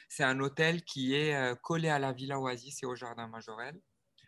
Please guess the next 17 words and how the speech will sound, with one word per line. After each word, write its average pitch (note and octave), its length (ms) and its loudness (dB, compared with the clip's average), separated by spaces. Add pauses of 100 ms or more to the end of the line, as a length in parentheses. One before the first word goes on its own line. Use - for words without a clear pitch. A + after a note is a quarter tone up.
(300)
Donc, B2+ 400 -2
euh, B2 260 4
c'est B2 140 -4
un B2+ 120 0
hôtel C3 220 -4
qui - 140 -10
n'est B2+ 80 -4
pas C3+ 140 -4
très, - 180 -6
très B2+ 240 -8
ordinaire B2 420 -8
parce A2+ 140 -12
que - 100 -14
c'est - 160 -8
que - 160 -6
des A#2+ 180 -2
suites. - 460 -12